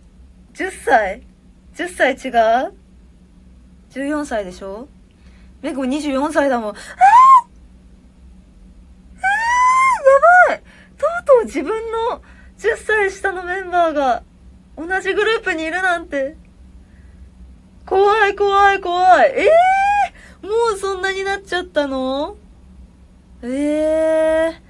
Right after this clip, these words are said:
だ、めぐだってさ、まだ二十四歳で若いのに、気づいてしまったね。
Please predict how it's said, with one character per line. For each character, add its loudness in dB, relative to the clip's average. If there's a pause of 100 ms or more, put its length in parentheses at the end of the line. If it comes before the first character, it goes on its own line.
(320)
だ、 -4
め -8
ぐ -8
だ 4
っ -8
て -8
さ、 0
ま -6
だ -2
二 -10
十 -10
四 -6
歳 -6
で -6
若 -4
い -10
の -10
に、 -18 (1040)
気 -14
づ -10
い -10
て -10
し -18
ま -18
っ -20
た -16
ね。 -10